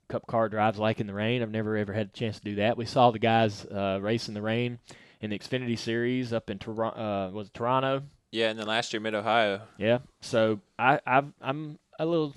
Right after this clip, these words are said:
Speaker 1: you know, a little curious.
Speaker 2: That'd be interesting.
Speaker 1: Yeah. I ran in the rain in the Corvette, uh, in the Prototype two in the twenty-four hours of,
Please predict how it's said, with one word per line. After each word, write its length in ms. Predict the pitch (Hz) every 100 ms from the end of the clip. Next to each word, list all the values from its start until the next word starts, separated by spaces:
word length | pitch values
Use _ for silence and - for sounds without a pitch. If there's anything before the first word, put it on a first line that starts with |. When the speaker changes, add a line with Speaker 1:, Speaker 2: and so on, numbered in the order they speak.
| - -
Speaker 1:
you 60 |
know, 80 | 131
a 240 | 147 _
little 160 | 160 156 _ _
curious. 480 | - 143 147 - - _ _ _ _ _ _ _ _ _ _ _
Speaker 2:
That'd 100 | 110
be 120 | 170 143
interesting. 400 | 135 - - 135
Speaker 1:
Yeah. 140 | 170 - - - -
I 80 | 135
ran 300 | 175 180 214
in 80 | 185
the 80 | 135
rain 320 | 156 160 156
in 240 | - 139
the 60 | 123
Corvette, 580 | - 151 120 127 131 -
uh, 360 | 123 117 113 90
in 160 | 120
the 60 | 113
Prototype 560 | - 135 123 123 117 -
two 300 | 131 131 123
in 80 | 110
the 160 | 104 -
twenty-four 380 | - 120 110 117
hours 340 | 117 123 120
of, 100 | 104